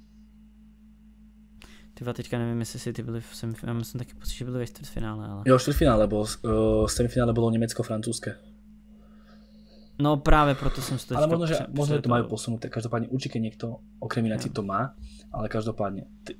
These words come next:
Speaker 2: možno ani nie tri týždne do začiatku sezóny. United má jednu posilu.
Speaker 1: Hmm.
Speaker 2: Jedného jediného hráča. OK, potom je tu
Speaker 1: A to
Speaker 2: Liverpool.
Speaker 1: hmm.
Speaker 2: Liverpool nemá také problémy, ako má United.
Speaker 1: No jasně.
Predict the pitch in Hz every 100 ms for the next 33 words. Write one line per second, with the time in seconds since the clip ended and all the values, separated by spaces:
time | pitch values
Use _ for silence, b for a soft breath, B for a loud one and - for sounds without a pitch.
0 | - 104 101 107 107 107 107 107 110 110
1 | 113 113 107 104 110 - 120 98 98 95
2 | 113 - - - - - - - - 110
3 | 104 110 104 98 107 98 92 - 95 92
4 | - - 127 123 120 120 107 107 110 107
5 | 110 107 - - 104 101 101 98 98 95
6 | - - 95 87 - - - - - -
7 | - - - - - 214 208 214 214 -
8 | - - - - - - 117 110 113 113
9 | 110 110 117 113 107 98 101 110 110 120
10 | - 123 123 - - 113 110 110 110 107
11 | 104 104 104 - 104 104 101 - 92 90
12 | 87 - - - - - - - - 214
13 | - - - - - - - - - 120
14 | 117 113 -